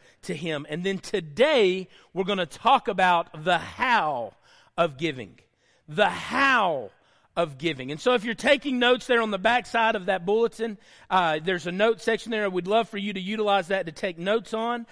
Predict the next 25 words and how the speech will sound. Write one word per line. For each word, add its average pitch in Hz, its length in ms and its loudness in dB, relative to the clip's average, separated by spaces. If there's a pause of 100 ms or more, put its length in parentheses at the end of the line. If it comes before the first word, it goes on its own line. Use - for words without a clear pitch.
(340)
Um, 165 300 2
but 185 100 -2
we 226 180 0
are 262 80 -2
talking 247 300 2
about 233 200 4
the 190 120 2
how 240 520 0
of 190 140 0
giving 208 320 -2
today. 196 220 0
And 220 80 2
what 285 100 4
we're 285 80 0
gonna 294 200 2
discuss, 277 300 0
I'm 349 120 2
gonna, 320 140 -2
I'm 302 120 2
gonna 302 140 -2
go 277 160 6
ahead 269 140 4
and 226 80 -2
ruin 240 260 4
it. 117 100 -10